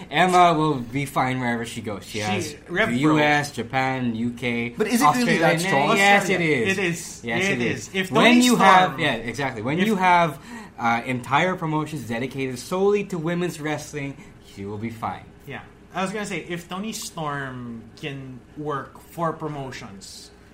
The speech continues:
Speaker 2: right after the women, the Mae Young Classic, I think Emma's gonna be okay.
Speaker 1: Yeah. Tony, was Tony a champ, still champ
Speaker 2: Rev
Speaker 1: coming
Speaker 2: Pro.
Speaker 1: in?
Speaker 2: Yeah.
Speaker 1: Coming
Speaker 2: And I,
Speaker 1: into
Speaker 2: I think,
Speaker 1: N Y C?
Speaker 2: I think, I
Speaker 1: Star-,
Speaker 2: think so.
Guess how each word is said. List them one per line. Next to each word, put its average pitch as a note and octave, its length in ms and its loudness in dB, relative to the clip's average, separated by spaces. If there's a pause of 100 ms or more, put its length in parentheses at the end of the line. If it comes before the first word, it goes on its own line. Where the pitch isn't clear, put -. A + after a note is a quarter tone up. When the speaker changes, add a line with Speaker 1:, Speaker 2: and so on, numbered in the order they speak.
(800)
Speaker 2:
right G#3 420 2
after G3 560 2
the C#3 80 -8
women, D3+ 520 -6
the F3 80 -6
Mae F3 160 -4
Young D#3+ 200 -4
Classic, C3 440 -6 (960)
I C#4 160 -8 (320)
think F4+ 500 -6
Emma's A#3+ 260 4
gonna F#3+ 180 -2
be E3+ 200 -2
okay. B2 160 -6
Speaker 1:
Yeah. F#2 180 -6 (160)
Tony, A#3+ 260 2
was G#3+ 280 -6
Tony A#3+ 400 0
a G3 40 -4
champ, F#3 380 -4 (100)
still F#3+ 260 -4
champ F#3 240 -4
Speaker 2:
Rev A3 80 2
Speaker 1:
coming E3 160 0
Speaker 2:
Pro. D3+ 100 0
Speaker 1:
in? F#3+ 180 -6 (440)
Speaker 2:
Yeah. G3 160 -6 (140)
Speaker 1:
Coming C#4 160 2
Speaker 2:
And - 0 -
I, C#4+ 120 2
Speaker 1:
into C#4+ 160 0
Speaker 2:
I - 40 -2
think, D4 160 -4
Speaker 1:
N - 80 -4
Y - 120 0
C? D4 60 -2
Speaker 2:
I - 20 -4
think, E3 240 -8 (680)
I F3 40 -14
Speaker 1:
Star-, D#3+ 140 -2
Speaker 2:
think E3+ 120 -2
so. - 40 -12